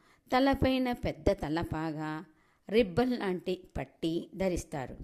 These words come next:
యాభై లేదా అరవై ఏళ్ల కిందటి వరకు వీళ్ళు భారతదేశమంతా కన్-, కనబడేవారు.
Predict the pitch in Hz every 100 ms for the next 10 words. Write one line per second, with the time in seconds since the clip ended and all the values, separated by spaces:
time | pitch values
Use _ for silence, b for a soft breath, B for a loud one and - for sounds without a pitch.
0 | - _ _ _ _ _ _ - 233 247
1 | 262 247 277 285 226 208 208 208 - 165
2 | 180 180 180 165 190 214 214 170 170 185
3 | 180 160 147 - 165 156 151 156 185 170
4 | - b b b b 165 202 214 247 269
5 | 254 247 240 202 180 175 196 202 285 -
6 | - 160 160 170 - _ - 196 180 175
7 | 165 160 143 135